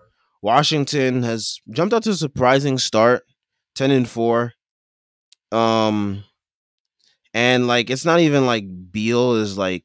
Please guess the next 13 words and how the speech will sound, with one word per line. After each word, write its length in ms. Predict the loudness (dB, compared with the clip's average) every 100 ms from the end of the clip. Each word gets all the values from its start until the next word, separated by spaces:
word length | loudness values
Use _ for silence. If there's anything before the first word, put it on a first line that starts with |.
| _
killing 440 | -8 -4 0 2 2
it 200 | 0 -2
and, 240 | -2 0
like, 220 | -2 -4 -6
that's 300 | -8 -6 -2
what 240 | 0 0 _ _ _ -20 _ _ _ _ _ -8
their 760 | -6 -2 0 2 2 0 -4 -12 _ -12 -10 -10 -10
season 340 | -6 -4 -2 -2
is 160 | -2
hinging 380 | -6 -4 -2 -2
on. 220 | 0 0
It's 160 | -2 0
like 300 | 0 0